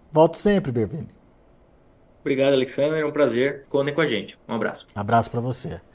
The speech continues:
Speaker 1: Tá aí, Iberville Neto, H N Agro, aqui com a gente, trazendo as informações do mercado do boi. Ah, obviamente é um mercado truncado ainda, sem,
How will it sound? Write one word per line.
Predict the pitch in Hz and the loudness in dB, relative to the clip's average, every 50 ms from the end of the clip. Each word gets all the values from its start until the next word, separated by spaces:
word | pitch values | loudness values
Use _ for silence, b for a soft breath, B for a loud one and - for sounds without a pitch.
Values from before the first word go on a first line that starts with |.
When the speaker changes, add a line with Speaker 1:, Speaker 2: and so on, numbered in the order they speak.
| b b b b b b b b b b b b b b b b b - | b b b b b b b b b b b b b b b b b 0
Speaker 1:
Tá | - 175 | 2 6
aí, | 180 185 220 233 | 6 8 6 6
Iberville | 220 196 202 185 165 185 185 190 | 6 6 6 6 6 4 2 2
Neto, | 180 175 175 180 185 180 - 170 | 2 2 2 0 0 2 2 2
H | 160 160 156 151 | 4 4 2 2
N | 151 151 151 147 | 2 0 0 0
Agro, | 143 143 139 139 143 | 0 0 0 0 -2
aqui | 135 - 139 131 | -2 -2 -8 -6
com | - 143 | -4 -2
a | 135 | -2
gente, | 123 127 135 135 131 131 - | 0 0 -2 -2 -4 -8 -6
trazendo | - 135 127 117 123 127 123 | -4 -2 0 0 0 0 0
as | 123 120 | 0 -2
informações | 120 120 - - 120 120 120 110 - - 123 120 117 117 - - - | -2 -4 -4 -2 -2 -2 -2 -2 -2 -2 -2 -2 -2 -2 -6 -12 -12
do | 120 117 135 151 151 147 | -6 0 2 4 4 4
mercado | 143 143 139 135 127 - - - 131 131 131 123 131 131 127 | 4 2 2 0 0 -2 -2 -2 0 0 0 0 -2 -4 -2
do | 139 151 | -2 -4
boi. | 151 147 147 147 160 175 190 185 B B B B B B B _ | -2 0 2 4 4 4 4 0 B B B B B B B _
Ah, | 120 156 165 165 131 131 127 127 123 127 - | -2 0 2 4 4 4 4 4 2 0 0
obviamente | - 139 131 131 131 135 131 131 131 127 123 - - | 0 0 0 0 0 -2 0 0 0 0 -2 -2 -2
é | 131 | 0
um | 131 127 | 0 0
mercado | 131 131 127 117 120 - 127 123 120 117 120 | 0 0 -2 -2 -2 -2 -2 -2 0 -2 -6
truncado | - - - 160 175 160 135 - - 143 151 175 175 165 143 139 | -10 -8 -4 -2 -2 -2 -2 -2 -2 0 0 2 0 -2 -2 -2
ainda, | 127 131 147 170 180 180 170 151 139 131 | -2 -2 -2 0 0 0 0 0 0 0
sem, | 123 - - - 139 139 139 139 135 135 131 123 | 0 -2 -4 -4 -2 0 0 0 0 0 0 -2